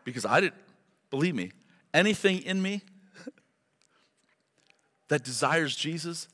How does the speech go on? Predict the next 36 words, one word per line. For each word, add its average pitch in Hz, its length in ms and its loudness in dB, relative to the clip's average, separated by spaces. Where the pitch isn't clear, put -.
that 131 80 -2
loves 143 300 4
him, 160 260 -2
I 143 100 2
promise 156 540 0
you 113 120 -2
that's 110 340 2
not 123 240 2
from - 160 -8
the 107 120 -2
old 107 260 -2
man, 98 260 -2
Eric 82 240 -6
Miller. 78 300 -10
It's - 140 -10
not. 87 280 -10
It's 110 100 -10
because 123 260 -6
Jesus 123 600 -6
put - 180 -8
something 117 440 -4
new 113 220 -2
inside 110 640 -8
of 101 120 -14
my 101 180 0
heart, 113 380 -6
and 117 100 -4
he's 120 120 -6
put 123 220 -4
it 117 100 -6
inside 120 420 -6
of 107 80 -12
your 123 160 -2
heart 98 320 -2
as 104 160 -10
well, 95 360 -2